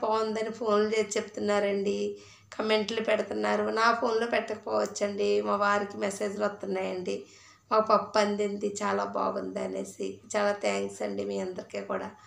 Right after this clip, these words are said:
మీరు పప్పు తీసుకొని మళ్ళీ మాకు రిప్లై ఇస్తున్నారు,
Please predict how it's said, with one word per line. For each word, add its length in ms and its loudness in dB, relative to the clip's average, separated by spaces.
మీరు 200 0
పప్పు 200 4
తీసుకొని 640 0
మళ్ళీ 400 0
మాకు 220 0
రిప్లై 420 2
ఇస్తున్నారు, 640 0